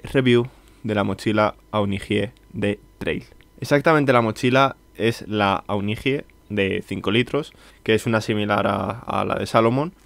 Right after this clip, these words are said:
Por aquí está el paquetito, viene, bueno, es, es de AliExpress, ¿vale? Viene un paquete, pues,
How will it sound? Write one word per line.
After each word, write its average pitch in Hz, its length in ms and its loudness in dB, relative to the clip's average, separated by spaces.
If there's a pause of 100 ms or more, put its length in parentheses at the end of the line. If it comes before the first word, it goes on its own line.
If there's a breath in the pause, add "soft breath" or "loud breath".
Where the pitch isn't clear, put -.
Por 107 120 2
aquí 107 300 -2 (220)
está 113 240 2
el 101 80 2
paquetito, 104 500 -2 (120)
viene, 107 440 -2
bueno, 107 380 -4
es, - 320 -10
es 110 100 -4
de 104 80 0
AliExpress, 101 400 0
¿vale? 104 240 0 (320 soft breath)
Viene 104 240 -2
un 101 100 -2
paquete, 98 380 -4
pues, - 460 -10